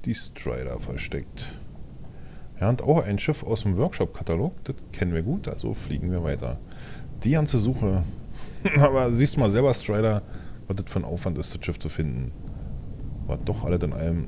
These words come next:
nicht schlecht versteckt. Aber nicht gut genug. <laughs> Ja, auf nach Arencia. So, was machen wir? Fliegen wir mit dem Pod runter? Nee, müssen wir eigentlich doch gar nicht.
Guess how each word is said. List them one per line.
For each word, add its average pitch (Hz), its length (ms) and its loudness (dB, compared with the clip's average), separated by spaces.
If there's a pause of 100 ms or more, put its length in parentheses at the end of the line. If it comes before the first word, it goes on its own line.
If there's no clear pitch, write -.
(140)
nicht 113 260 0
schlecht - 300 -2
versteckt. - 540 -4 (680)
Aber 64 120 -6
nicht 73 200 -8
gut 82 160 -6
genug. - 320 -4 (680)
<laughs> 127 160 0 (2250)
Ja, 92 120 10
auf 95 260 2
nach 151 140 6
Arencia. 151 600 6 (1300)
So, 85 540 4
was 90 140 0
machen 104 220 2
wir? 76 100 2
Fliegen 85 280 2
wir 90 60 4
mit 87 160 2
dem 82 100 4
Pod - 280 0
runter? 170 240 0
Nee, 78 160 2
müssen 147 260 2
wir 107 80 2
eigentlich 69 300 -4
doch - 200 -8
gar 64 220 -4
nicht. 65 340 -6